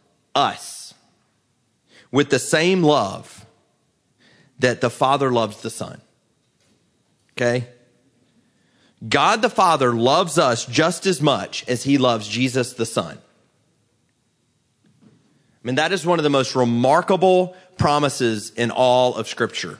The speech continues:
I mean, this is the beauty. We, we call it, you know, the theological word for this is adoption, right? And it's a beautiful, beautiful, uh, promise that we are children of God and we are loved by Jesus with the love that God has for Jesus.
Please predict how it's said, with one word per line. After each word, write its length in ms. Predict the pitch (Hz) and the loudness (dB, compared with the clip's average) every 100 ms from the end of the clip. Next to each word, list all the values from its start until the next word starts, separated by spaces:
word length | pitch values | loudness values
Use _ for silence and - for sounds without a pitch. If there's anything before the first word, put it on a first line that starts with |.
| _ | _
I 40 | 110 | -4
mean, 100 | 120 | 0
this 220 | 170 185 | 2 0
is 160 | 165 120 | -2 0
the 100 | 139 | 0
beauty. 720 | 107 151 185 180 180 160 - - - | 2 2 2 2 2 0 -6 -10 0
We, 120 | 147 | 0
we 240 | 151 220 | 2 2
call 320 | 208 202 170 143 | 2 2 2 2
it, 120 | 120 143 | -2 -2
you 120 | 143 | 0
know, 260 | 123 113 - - - | 0 0 -6 -8 -4
the 80 | |
theological 540 | - 233 202 190 170 151 | 2 4 4 2 0 0
word 180 | 139 131 | 0 0
for 60 | |
this 200 | 131 127 | -4 -4
is 100 | 110 | -4
adoption, 580 | 110 95 82 - 80 80 _ _ _ _ _ _ _ | -4 -4 -6 -8 -12 -14 _ _ _ _ _ _ _
right? 220 | 127 131 | -6 -4
And 100 | 127 | -6
it's 120 | 123 123 | -8 -8
a 60 | |
beautiful, 800 | 107 135 185 190 175 165 151 143 - - _ 117 | -6 0 4 4 2 2 2 0 -8 -20 _ -8
beautiful, 920 | 117 156 196 180 135 131 107 95 101 _ _ _ _ - | 0 4 6 6 4 0 0 -2 -8 _ _ _ _ -2
uh, 200 | 120 104 | 0 0
promise 960 | - - 151 151 123 95 - - - - _ _ _ - | -2 0 2 2 0 -4 -10 -12 -14 -18 _ _ _ 0
that 120 | 143 | 2
we 160 | 170 | 4
are 80 | 190 | 2
children 460 | - - 185 196 190 | 2 4 4 6 4
of 140 | 123 | 2
God 280 | 143 139 143 | 0 2 2
and 80 | 131 | 2
we 100 | 127 | 2
are 100 | 123 | 2
loved 440 | 123 135 165 139 | 2 2 2 0
by 160 | 127 117 | 0 0
Jesus 460 | 113 135 127 113 123 | 0 -2 0 -2 -2
with 120 | 120 | -2
the 80 | 117 | 0
love 360 | 117 127 127 | 2 2 2
that 140 | 117 107 | -2 -4
God 260 | 117 113 | -2 -2
has 280 | - 117 107 | -2 -4 -4
for 200 | - 120 | -4 -4
Jesus. 680 | 104 104 92 80 - - | -4 -6 -8 -14 -16 -20